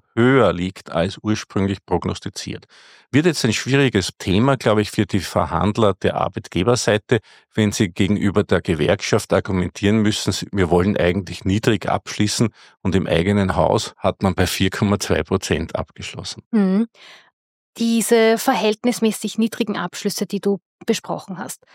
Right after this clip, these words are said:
Speaker 2: das bedeutet für viele ArbeitnehmerInnen dann tatsächlich, dass sie nicht die volle Inflation abgegolten bekommen, dass es vielleicht am Monatsende eng wird. Gleichzeitig häufen sich nach wie vor die Insolvenzmeldungen. Die Arbeitslosigkeit ist ganz aktuell im Oktober wieder gestiegen.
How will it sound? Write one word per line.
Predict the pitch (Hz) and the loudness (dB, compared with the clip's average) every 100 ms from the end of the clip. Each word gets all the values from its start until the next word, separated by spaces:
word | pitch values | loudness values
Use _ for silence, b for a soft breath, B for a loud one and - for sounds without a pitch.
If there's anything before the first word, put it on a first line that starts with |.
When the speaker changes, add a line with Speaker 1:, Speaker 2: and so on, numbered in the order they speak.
| b b b _ | b b b _
Speaker 2:
das | 233 | 0
bedeutet | - 254 196 185 202 254 | 2 2 4 2 0 -2
für | - 226 | -2 -2
viele | 247 240 226 | 2 2 2
ArbeitnehmerInnen | 190 190 208 202 208 214 220 226 233 | 0 -2 0 2 2 2 2 2 2
dann | 214 202 | 2 0
tatsächlich, | 214 - 175 - 233 - - | -4 -2 -4 -2 -2 -2 0
dass | 214 - | 0 2
sie | 233 | 2
nicht | 208 175 | 2 0
die | 208 | -2
volle | - 185 | 2 2
Inflation | 190 190 208 - 190 | 2 0 -4 -2 -2
abgegolten | 160 - 196 - 175 190 | -2 -8 -6 -4 -2 -4
bekommen, | 190 - 185 185 214 262 B B B - | -6 -4 0 2 2 0 B B B 0
dass | 196 | 0
es | 190 | 0
vielleicht | - 190 170 | 2 0 2
am | 185 | 2
Monatsende | 185 180 - 175 170 151 | 4 4 2 -2 -2 -2
eng | 165 180 185 | -2 0 2
wird. | 220 240 - - _ - 214 | 2 2 -4 -12 _ -12 0
Gleichzeitig | 190 175 226 - 202 - | 0 2 0 0 -4 0
häufen | 185 180 - | 0 0 -2
sich | 214 208 | -4 -2
nach | 190 165 | -2 -2
wie | - | -4
vor | 185 - 175 | -4 -2 -2
die | 175 185 | -2 -4
Insolvenzmeldungen. | 180 175 190 170 180 - 202 190 214 214 220 226 B B - | -4 -2 -4 -2 -6 -2 0 0 2 2 2 0 B B -4
Die | - | -2
Arbeitslosigkeit | 175 180 - 208 190 185 - 202 | -2 -6 0 0 0 -2 -2 0
ist | 196 - | -2 0
ganz | 180 175 | 0 0
aktuell | 170 - 175 202 - | -2 0 2 2 0
im | 196 | 0
Oktober | 190 - 143 190 180 | 0 -4 -2 0 0
wieder | 190 | -2
gestiegen. | 185 185 - 196 196 220 220 | -2 -4 -4 -6 0 2 2